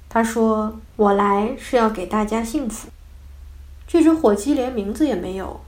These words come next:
他说他是从养鸡场来的，鸡场里的鸡都没有名字的。Miss Chen 就给他起了名字，叫小庄，Jonathan。他很感激。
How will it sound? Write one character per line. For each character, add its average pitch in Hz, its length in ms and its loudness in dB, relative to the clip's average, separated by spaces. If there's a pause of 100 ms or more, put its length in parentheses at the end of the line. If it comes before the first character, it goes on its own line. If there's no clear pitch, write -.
(360)
他 - 140 -10
说 262 140 -2
他 262 160 -4
是 269 100 -8
从 220 300 -4
养 196 160 -4
鸡 - 160 -10
场 - 260 -12
来 - 200 -12
的， - 100 -14 (280)
鸡 330 180 2
场 254 220 0
里 220 60 2
的 196 100 -4
鸡 247 300 -10
都 269 200 0
没 247 120 -2
有 196 100 0
名 147 240 -6
字 180 140 -8
的。 - 100 -14 (680)
Miss 214 220 -2
Chen 254 320 -6
就 240 160 -2
给 190 100 -2
他 208 180 -2
起 208 200 -6
了 185 100 -4
名 185 280 -8
字， 214 340 -4 (160)
叫 214 160 0
小 - 200 -6
庄， 208 420 -4 (260)
Jonathan。 220 460 -4 (680)
他 226 140 0
很 220 220 0
感 220 240 -4
激。 214 340 -10